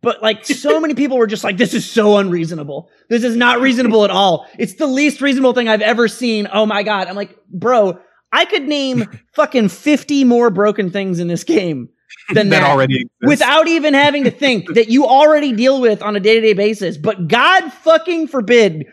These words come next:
Speaker 1: Ganon up B
Speaker 2: Ganon.
Speaker 1: actually be a good move <laughs> he could actually use. He'd still have dog shit recovery." Like, it's, it's so, like, I just don't know what it is about.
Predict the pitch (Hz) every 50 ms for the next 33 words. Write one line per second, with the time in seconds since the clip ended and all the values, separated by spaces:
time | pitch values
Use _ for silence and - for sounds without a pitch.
0 | _ _ - - 196 233 247 254 254 233 214 220 233 - 185 208 214 202 - 180
1 | 190 208 214 - - - 240 220 196 165 214 214 196 180 - - 247 220 - -
2 | - - 240 202 202 196 175 240 247 - _ - - - - - 349 392 - -
3 | 247 214 220 - - - 285 277 254 233 214 233 240 233 202 - - _ - _
4 | 294 302 240 202 - 262 311 311 330 311 254 311 302 311 294 302 302 311 294 294
5 | 262 339 370 381 415 381 311 285 247 190 - _ _ _ - 262 254 208 254 277
6 | - - - - 262 - 247 277 - - - - - 254 277 277 277 262 240 247
7 | 220 - _ _ _ _ _ - 269 277 294 277 - 359 359 349 330 294 277 285
8 | 254 220 185 214 233 247 233 220 185 180 180 180 175 170 170 -